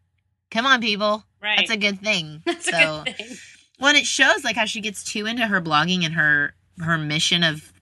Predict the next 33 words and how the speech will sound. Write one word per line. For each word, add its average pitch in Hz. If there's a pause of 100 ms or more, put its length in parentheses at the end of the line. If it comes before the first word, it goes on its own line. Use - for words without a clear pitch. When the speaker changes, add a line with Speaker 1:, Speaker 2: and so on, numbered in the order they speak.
Speaker 2:
Oh, 196
and 190
her 196
Speaker 1:
working 175
through 185
this 175
whole 175
cookbook 180
in 175
a -
year, 156 (140)
Speaker 2:
and 208
her 196
Speaker 1:
that 175
she 170
Speaker 2:
marriage 170
Speaker 1:
kind 247
of 294
Speaker 2:
struggle. 190
Speaker 1:
forgets, 185
yeah, 190 (300)
kind 185
of 185
forgets 196
her 220
marriage. 247
And 185
I 185
think 190 (280)
that's -
a -
good 233
lesson. 208